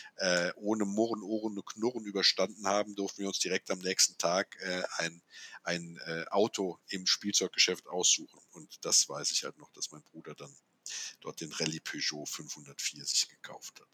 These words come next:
ja. Von daher ein tolles Auto, ähm, äh, das auch, äh, äh, ja, äh,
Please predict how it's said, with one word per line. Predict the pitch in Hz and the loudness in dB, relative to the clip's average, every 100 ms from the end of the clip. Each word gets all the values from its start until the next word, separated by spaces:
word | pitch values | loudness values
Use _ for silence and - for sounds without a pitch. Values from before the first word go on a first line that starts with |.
| - | -18
ja. | 76 - _ - - - - - - - | -18 -18 _ -20 -12 -6 -4 -4 -8 0
Von | 117 | 8
daher | 120 135 | 12 12
ein | 135 120 | 10 8
tolles | 131 147 135 | 8 8 8
Auto, | 117 139 156 165 165 - | 10 10 8 6 4 4
ähm, | 123 123 123 123 117 | 6 6 4 -6 -2
äh, | 117 117 113 117 110 | 2 4 2 0 2
das | 113 - | 8 8
auch, | 107 123 - | 8 4 2
äh, | 113 113 | -2 0
äh, | 110 110 107 101 | 0 0 0 0
ja, | 104 104 123 - | 2 2 2 -6
äh, | 113 107 | -2 0